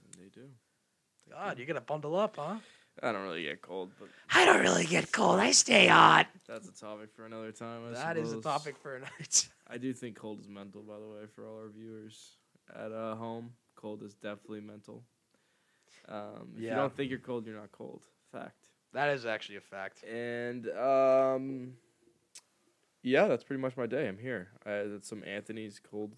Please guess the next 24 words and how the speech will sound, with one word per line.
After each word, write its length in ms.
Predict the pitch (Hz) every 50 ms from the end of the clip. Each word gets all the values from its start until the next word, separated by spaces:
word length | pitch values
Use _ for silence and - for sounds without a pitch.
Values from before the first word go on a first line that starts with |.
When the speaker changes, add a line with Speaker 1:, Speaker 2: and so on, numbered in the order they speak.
| _
Speaker 1:
fire 220 | - 104 104 104 104
pizza 320 | - 120 113 113 - 131
takeout. 440 | - - 120 123 - 147 160 175 - _ -
Speaker 2:
That's 160 | - 139 -
always 240 | 147 147 135 107 -
good. 220 | - - 87 92 - -
Speaker 1:
They 80 | - -
had 100 | 285 -
good 160 | 180 139 110
wings, 240 | 110 113 123 113 -
actually. 420 | - - - - - - - - - _ 202
Speaker 2:
Oh, 100 | 226 175
did 200 | 123 123 117 131
you, 100 | 143 147
Speaker 1:
They 80 | 147
had 200 | 147 143 139 139
Speaker 2:
um, 220 | 135 127 123 117 113
Speaker 1:
good 160 | - - -
wings. 400 | 101 95 - - _ - - _ -
Speaker 2:
there's 120 | 156 165
a 60 | 170
great 200 | 165 170 175 143
waiter 280 | 113 131 160 151 135 107
there, 280 | 98 98 95 101 101